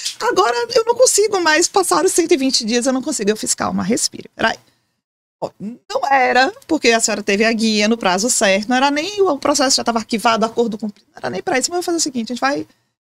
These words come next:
colocar aqui, registrar, tra-, colocar termo que a senhora veio, que apresentou, que tá assim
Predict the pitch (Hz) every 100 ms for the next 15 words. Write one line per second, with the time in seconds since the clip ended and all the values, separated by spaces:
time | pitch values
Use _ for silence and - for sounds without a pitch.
0 | _ - 294 294 294 277 262 - 233 208
1 | 233 247 269 320 - 233 220 214 247 -
2 | _ _ _ - 254 254 - _ - 285
3 | 262 277 254 269 254 233 262 247 233 226
4 | 233 214 240 226 226 214 220 240 240 240
5 | 233 214 - 233 214 - 226